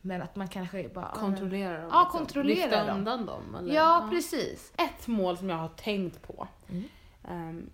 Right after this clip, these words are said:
Speaker 2: jag kanske nästa månad har ett nytt mål. Det vet jag inte.
Speaker 1: Mm.
Speaker 2: Men ett mål som jag har tänkt på nu, det är att jag ska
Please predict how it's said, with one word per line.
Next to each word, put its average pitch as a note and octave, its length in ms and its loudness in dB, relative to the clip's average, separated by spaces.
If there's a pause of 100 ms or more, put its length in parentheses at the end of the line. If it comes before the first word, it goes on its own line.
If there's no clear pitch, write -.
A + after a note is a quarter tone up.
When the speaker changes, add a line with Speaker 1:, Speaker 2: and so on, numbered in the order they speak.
Speaker 2:
jag A3+ 260 0
kanske F#3+ 920 0
nästa G3 400 -4
månad D#3+ 340 -2
har D#3 200 -2
ett D#3 140 -4
nytt G3 280 -2
mål. - 320 -6
Det F3 100 0 (1080)
vet D#3+ 160 -6
jag - 80 -6
inte. - 180 -12 (220)
Speaker 1:
Mm. G3 120 -2 (200)
Speaker 2:
Men A3+ 140 8
ett A#3 100 8
mål B3+ 280 10
som A#3 120 6
jag A#3+ 60 8
har A#3 80 -2
tänkt D4 360 8
på G3 100 4
nu, A#3 440 6
det C#4 400 4
är G#3 220 0
att - 300 0 (1500)
jag D#4 460 6 (240)
ska G3 640 0